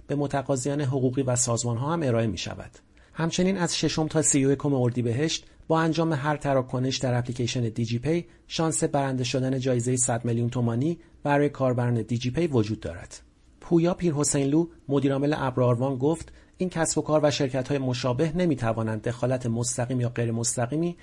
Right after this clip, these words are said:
در محدودسازی اینترنت داشته باشند.» او در مورد انتقادها و حملات تند به ابراروان در خصوص همکاری این شرکت با دولت گفت: «تحلیل من این است که ما دو جناح داریم که این دو جناح با وجود تفاوت‌های ظاهریشان، اتفاقاً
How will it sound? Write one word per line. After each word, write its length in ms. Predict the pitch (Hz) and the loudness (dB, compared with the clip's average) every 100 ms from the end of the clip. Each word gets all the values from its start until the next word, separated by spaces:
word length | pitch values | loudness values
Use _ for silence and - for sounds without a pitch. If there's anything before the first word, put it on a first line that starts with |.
| - - | -20 -6
در 160 | 147 139 | -2 0
محدودسازی 640 | 143 127 143 - 139 131 | 0 -2 -2 -2 -2 0
اینترنت 440 | 131 120 120 139 | -2 0 -2 -2
داشته 300 | - 117 - | -2 -2 0
باشند.» 380 | 98 90 107 - - - - - - | -2 -4 -8 -12 -20 -20 -20 -20 -8
او 100 | 185 | -2
در 180 | 180 165 | 0 0
مورد 240 | 151 147 | 0 -2
انتقادها 560 | 170 151 135 139 131 139 | -2 -2 0 2 2 0
و 40 | 139 | -2
حملات 380 | 135 127 127 131 | 0 0 0 -4
تند 300 | - 135 127 | -4 -4 0
به 140 | 123 | 0
ابراروان 460 | 120 123 120 123 139 | 2 2 0 0 -2
در 160 | 131 | -2
خصوص 400 | 120 123 - - | -4 -6 -6 -4
همکاری 440 | 127 120 117 117 117 | -2 -2 -2 -2 -2
این 100 | 120 | -2
شرکت 380 | 123 120 123 123 | -2 -2 -4 -2
با 120 | 117 | -2
دولت 460 | 117 113 120 117 | 0 0 -2 -4
گفت: 300 | - 147 160 - - - - - | 0 2 0 -6 -20 -20 -20 -8
«تحلیل 360 | 170 165 175 165 | -4 -2 0 0
من 180 | 160 | 0
این 120 | 160 151 | 0 0
است 220 | 143 - | -2 -2
که 60 | |
ما 180 | 127 131 | -2 -2
دو 160 | 135 143 | 0 2
جناح 360 | 120 101 101 | 2 -2 -4
داریم 260 | 90 95 92 - - - - | -4 -6 -8 -14 -20 -18 -4
که 100 | 160 | -2
این 120 | 165 | 0
دو 120 | 143 | 0
جناح 380 | 131 131 143 127 | 0 0 0 2
با 140 | 139 | 2
وجود 340 | 123 127 131 135 | 2 -2 -2 -2
تفاوت‌های 680 | - 127 127 123 123 131 | 0 0 0 -2 0 0
ظاهریشان، 760 | 117 123 113 117 156 160 160 156 - - - | 0 2 0 0 -2 -2 -2 -4 -10 -16 -10
اتفاقاً 480 | 151 160 156 165 | -6 0 0 0